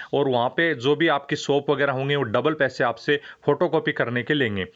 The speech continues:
तो ये जो भी ज़रूरी है, जो आपके दिमाग में फिट करके चलें। जो भी यहाँ पे देख सकते हैं, हायर एजुकेशन सर्टिफिकेट, डिग्री सर्टिफिकेट है,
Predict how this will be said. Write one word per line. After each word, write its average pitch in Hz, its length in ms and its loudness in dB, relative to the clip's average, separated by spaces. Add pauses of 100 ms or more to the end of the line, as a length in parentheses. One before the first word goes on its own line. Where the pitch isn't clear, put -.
(200)
तो 139 60 0
ये 147 160 2
जो 139 120 0
भी 135 100 -2
ज़रूरी 127 600 0
है, 143 220 0
जो 135 120 0
आपके 127 260 0
दिमाग 123 300 0
में 127 100 -4
फिट - 180 -8
करके - 260 -4
चलें। 117 300 -2
जो 117 100 -2
भी 117 160 -4 (360)
यहाँ 120 160 0
पे 127 140 -4
देख 123 160 -2
सकते 139 260 -2
हैं, 127 80 2
हायर 117 220 0
एजुकेशन 127 420 -4
सर्टिफिकेट, 120 440 -2
डिग्री 113 320 -2
सर्टिफिकेट 117 440 -2
है, 127 160 -2